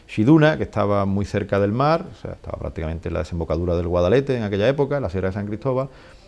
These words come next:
es una ciudad con-, continuamente asediada por los normandos, los vikingos que vienen del norte de Europa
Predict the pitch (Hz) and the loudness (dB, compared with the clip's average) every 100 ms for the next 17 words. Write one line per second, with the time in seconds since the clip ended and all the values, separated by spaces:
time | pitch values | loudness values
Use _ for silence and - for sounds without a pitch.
0 | - - 113 113 123 131 127 135 120 113 | -20 -8 -2 0 2 2 4 4 4 2
1 | 110 101 - 113 110 110 120 127 120 - | 0 -2 -8 -8 -4 -2 -2 -4 -4 -2
2 | 101 120 117 123 120 104 98 95 95 82 | 0 2 2 0 -2 -2 0 0 0 0
3 | 107 104 87 85 85 87 82 85 120 107 | 0 0 -2 -6 -8 -10 -6 -2 0 0
4 | 87 92 98 104 98 101 98 101 104 113 | -2 -2 -4 -2 -2 -2 -2 0 2 2
5 | 123 | 2